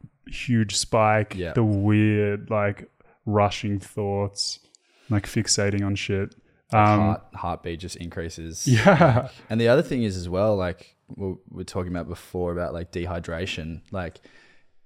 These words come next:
Speaker 2: it's, if you wake up in the morning and you just, and you drink a coffee and you haven't drunk any water, you're starting the day, like,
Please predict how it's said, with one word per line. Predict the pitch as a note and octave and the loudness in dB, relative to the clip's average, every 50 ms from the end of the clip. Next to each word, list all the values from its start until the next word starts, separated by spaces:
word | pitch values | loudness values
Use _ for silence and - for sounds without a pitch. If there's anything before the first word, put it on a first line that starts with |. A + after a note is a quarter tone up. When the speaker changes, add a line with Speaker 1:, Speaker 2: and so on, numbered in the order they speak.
| _ - | _ -12
Speaker 2:
it's, | - - - - - | -10 -10 -10 -8 -6
if | - A2+ - | -6 -4 -2
you | A#2 A#2+ | 0 4
wake | C3 C3 B2+ B2 | 4 4 4 4
up | B2 A2 | 2 2
in | G#2+ G#2+ | 2 0
the | G2+ | -2
morning | G2 F#2+ F2+ F#2+ F#2 F2+ F2 | -2 -4 -4 -4 -6 -6 -8
and | F2+ F2+ | -8 -8
you | F2+ F2+ | -8 -6
just, | F#2 F2+ - - - - - _ _ - | -6 -6 -8 -10 -12 -16 -20 _ _ -14
and | - F#2 | -10 -10
you | F#2 F2 | -8 -8
drink | E2 - F2+ F2+ E2+ | -8 -8 -8 -8 -8
a | F2 | -10
coffee | - - F2+ F2 - - D2 D2+ F#2+ - _ | -8 -6 -8 -6 -8 -10 -14 -14 -16 -18 _
and | - F#2+ | -14 -12
you | F2+ | -10
haven't | E2+ - F#2 F2 F#2 E2+ | -8 -8 -8 -8 -8 -8
drunk | - F2 E2+ E2 | -8 -10 -10 -10
any | - E2+ E2 | -12 -12 -12
water, | E2 E2 E2 E2+ - D#2 D2 | -12 -10 -10 -10 -12 -12 -12
you're | D#2+ F2+ E2+ | -10 -8 -8
starting | - - F2 E2 F2 F2+ F2+ | -6 -6 -6 -6 -6 -6 -8
the | F2 | -8
day, | D#2+ E2+ E2 E2 | -8 -8 -8 -8
like, | D#2+ D#2+ C#2+ C#2+ - - - - | -8 -10 -12 -14 -16 -20 -20 -20